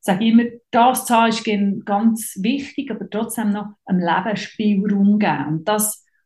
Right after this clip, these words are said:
auch als Sportlerin habe ich das eben alles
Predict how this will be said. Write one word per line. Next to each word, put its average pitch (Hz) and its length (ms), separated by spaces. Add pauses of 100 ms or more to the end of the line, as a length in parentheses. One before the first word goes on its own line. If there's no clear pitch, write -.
auch 196 180
als 147 80
Sportlerin 190 920
habe 180 140
ich 185 60
das - 140
eben 208 180
alles - 760